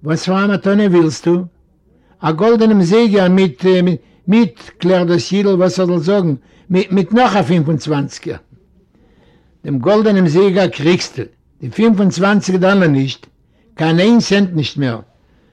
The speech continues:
שרייב אונטער דאס פאפיר, אז די קינדער זיינען דיינע און דו האסט גאר נישט צו מיר. שוין, שוין, מיסטער מעלניק לעבן, האט דער שווארצהאריגער ייד צוריקגעהאפט.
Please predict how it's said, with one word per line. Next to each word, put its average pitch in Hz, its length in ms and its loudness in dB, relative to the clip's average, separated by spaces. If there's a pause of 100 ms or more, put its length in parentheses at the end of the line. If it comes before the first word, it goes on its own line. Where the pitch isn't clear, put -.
שרייב 160 380 -2
אונטער 208 400 0
דאס 180 220 -2
פאפיר, 196 600 -4
אז 160 140 -2
די 147 100 -6
קינדער 202 400 -2
זיינען 156 320 -2
דיינע 196 540 -2 (420)
און 156 100 -6
דו 156 120 0
האסט 135 240 -4
גאר 190 300 0
נישט 202 300 -4
צו 185 100 0
מיר. 175 220 2 (1400)
שוין, 233 340 2
שוין, 208 380 2
מיסטער 170 300 0
מעלניק 170 460 0
לעבן, 143 220 0 (480)
האט - 100 -8
דער - 100 -2
שווארצהאריגער 170 800 -2
ייד 160 200 0
צוריקגעהאפט. 147 840 -4